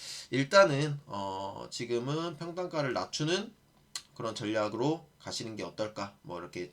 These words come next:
어, 개인적인 그런 생각을 해봤습니다. 자, 일단, 일단은 지금 차트는 좀 안 좋은 그런 흐름이죠.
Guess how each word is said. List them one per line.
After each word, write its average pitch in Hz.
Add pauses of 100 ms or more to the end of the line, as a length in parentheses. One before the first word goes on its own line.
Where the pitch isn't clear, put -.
어, 87
개인적인 120 (120)
그런 95
생각을 131 (260)
해봤습니다. 104 (320)
자, 151
일단, 226
일단은 226
지금 202
차트는 233
좀 190
안 147
좋은 202
그런 147
흐름이죠. 165